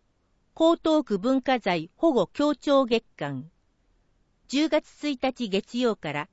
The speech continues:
十一月三十日金曜。歴史と文化を考えよう。区では、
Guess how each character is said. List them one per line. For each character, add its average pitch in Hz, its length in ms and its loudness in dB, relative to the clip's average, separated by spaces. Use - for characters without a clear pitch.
十 285 220 0
一 277 240 -6
月 262 180 -2
三 254 300 0
十 247 200 -4
日 156 540 -8
金 240 300 0
曜。 170 360 -4
歴 208 240 2
史 - 200 -10
と 311 120 -2
文 311 220 -2
化 175 220 -4
を 143 80 -6
考 190 340 -2
え 170 160 -2
よ 151 420 -10
う。 - 40 -20
区 339 160 0
で 254 140 2
は、 156 220 -4